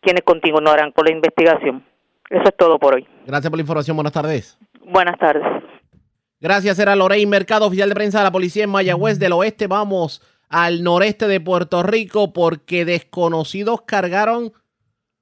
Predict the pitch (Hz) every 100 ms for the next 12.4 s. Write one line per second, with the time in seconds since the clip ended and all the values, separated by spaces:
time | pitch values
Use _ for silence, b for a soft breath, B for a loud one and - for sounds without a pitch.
0 | _ _ _ 202 190 160 190 175 - 233
1 | 233 240 226 220 233 247 202 175 202 214
2 | 139 156 175 202 214 208 220 170 156 -
3 | 151 156 175 180 - 131 - - _ _
4 | _ _ 190 185 208 196 180 196 190 214
5 | 233 247 226 190 165 202 202 233 208 202
6 | 202 214 202 - 262 247 240 160 147 185
7 | 220 220 214 185 160 180 190 196 - 170
8 | 160 170 160 151 135 123 151 160 160 160
9 | 156 196 202 185 196 185 196 185 180 180
10 | 185 170 175 175 180 175 165 156 147 180
11 | 175 156 180 165 147 147 165 160 165 165
12 | 139 104 -